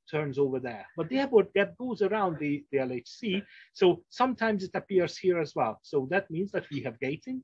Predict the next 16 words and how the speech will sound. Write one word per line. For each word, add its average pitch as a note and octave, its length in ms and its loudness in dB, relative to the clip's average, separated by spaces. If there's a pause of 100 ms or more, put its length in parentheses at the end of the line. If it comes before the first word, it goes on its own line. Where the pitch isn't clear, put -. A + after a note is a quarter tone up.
but B2+ 160 -12
there C3+ 120 -4
is B2 160 -8
no D#3 280 -4
collisions. C#3 640 -8 (500)
And C3+ 180 -6
that's G#3 220 2
the F3+ 100 0
point E3+ 400 -4
where, D3 140 -2
for E3+ 180 -4
example, D#3 480 -2
the C#3 180 -8
ecal F#3+ 360 -2
is - 220 -14
calibrating. A2+ 640 -8